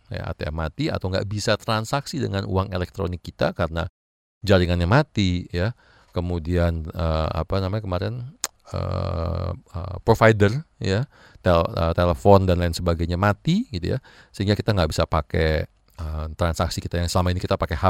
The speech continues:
P aja, bisa tap-tap segala macem. Eh, kemarin nggak bisa kan, gitu. Dan semuanya transaksi harus membayar menggunakan cash. Nah, kebayang nggak?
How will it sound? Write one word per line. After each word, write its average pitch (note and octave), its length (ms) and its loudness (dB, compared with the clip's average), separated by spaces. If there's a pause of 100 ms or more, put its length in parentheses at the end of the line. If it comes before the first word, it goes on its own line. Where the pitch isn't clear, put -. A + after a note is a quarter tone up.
P G2 160 4
aja, F#2+ 320 4
bisa E2 480 -2
tap-tap - 400 -2
segala E2 240 -2
macem. E2 320 -2 (560)
Eh, E2 160 -6
kemarin F#2+ 240 -2
nggak F#2 160 -2
bisa F#2 240 -2
kan, G2+ 320 -2 (160)
gitu. D#2 160 -8
Dan F2 160 2
semuanya G2 480 2
transaksi F2+ 560 0
harus E2 320 0
membayar E2 320 0
menggunakan F2 640 -2 (540)
cash. - 720 -4
Nah, D2+ 160 -4
kebayang F#2+ 480 6
nggak? A2 240 6